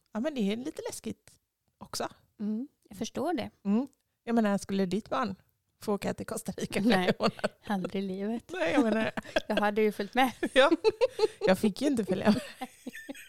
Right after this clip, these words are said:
Speaker 2: <laughs> Nej.
Speaker 1: Matilda bara, "Jag ska åka själv. Du får åka en annan gång."
Speaker 2: Du får åka nästa år.
Speaker 1: Ja. Ja, det är
Speaker 2: Nej,
Speaker 1: jättekul.
Speaker 2: jag, jag tror helt klart på att, eh, man ska göra det här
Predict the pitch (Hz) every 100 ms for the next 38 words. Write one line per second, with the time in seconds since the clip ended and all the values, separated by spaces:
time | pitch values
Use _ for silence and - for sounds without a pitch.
0 | 277 - - _ _ _ - - 466 -
1 | 403 302 415 302 294 269 262 _ - -
2 | 226 220 190 190 185 208 262 - 339 277
3 | 180 - 262 427 480 - 226 - - -
4 | 294 311 262 220 185 170 - - 381 -
5 | - - 277 - 196 190 - - - 269
6 | 359 440 - - - 202 302 - - -
7 | - - - - - - - - - 185
8 | 208 220 208 214 233 214 - 214 208 -
9 | 208 202 208 240 220 208 - 196 185 -
10 | - - 175 - _ - 170 165 156 151
11 | - 202 190 - 180 175 165 170 185 -
12 | 165 165 185